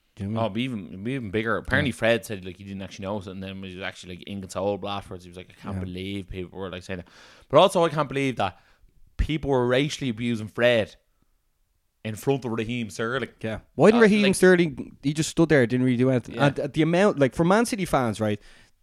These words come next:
Speaker 1: everyone knows that how much Raheem Sterling has been abused there over
Speaker 2: Mm.
Speaker 1: the last while. He's been out and talking about it.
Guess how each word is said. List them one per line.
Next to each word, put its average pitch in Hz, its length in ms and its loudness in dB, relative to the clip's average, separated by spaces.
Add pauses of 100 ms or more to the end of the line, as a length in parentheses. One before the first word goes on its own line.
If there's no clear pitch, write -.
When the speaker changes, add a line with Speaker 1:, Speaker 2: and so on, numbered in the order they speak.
Speaker 1:
everyone 156 360 4
knows 123 300 0
that 107 200 -4
how 120 100 -4
much 117 200 -4 (180)
Raheem 117 240 -2
Sterling 117 320 -4
has 104 100 -8
been 107 140 -6
abused 110 360 -4
there 107 220 -4
over 113 120 -2
Speaker 2:
Mm. 113 40 -6
Speaker 1:
the 110 60 -4
last 107 280 -4
while. 104 220 -2
He's 107 140 -6
been 113 140 -4
out 135 140 2
and 117 80 -4
talking 117 320 -4
about 104 260 -2
it. 98 80 -8